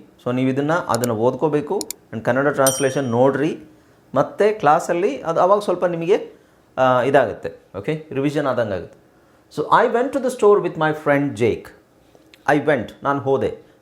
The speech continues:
ನಾನು ನನ್ನ ಜೇಕ್ ಅನ್ನೋ ಫ್ರೆಂಡ್ ಜೊತೆ, ಅಥವಾ ನಾನು ಜೇಕ್ ಜೊತೆಗೆ ಪಾರ್ಕ್ಗೆ ಎಲ್ಲಿಗೆ ಹೋದೆ? ಸ್ಟೋರಿಗೆ ಹೋದೆ, ಅಂಗಡಿಗೆ ಹೋದೆ.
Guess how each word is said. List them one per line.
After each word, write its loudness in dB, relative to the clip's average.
ನಾನು 2
ನನ್ನ -2
ಜೇಕ್ 0
ಅನ್ನೋ 0
ಫ್ರೆಂಡ್ -2
ಜೊತೆ, 0
ಅಥವಾ 0
ನಾನು 0
ಜೇಕ್ 2
ಜೊತೆಗೆ 0
ಪಾರ್ಕ್ಗೆ 2
ಎಲ್ಲಿಗೆ 2
ಹೋದೆ? -2
ಸ್ಟೋರಿಗೆ 2
ಹೋದೆ, 4
ಅಂಗಡಿಗೆ 2
ಹೋದೆ. -2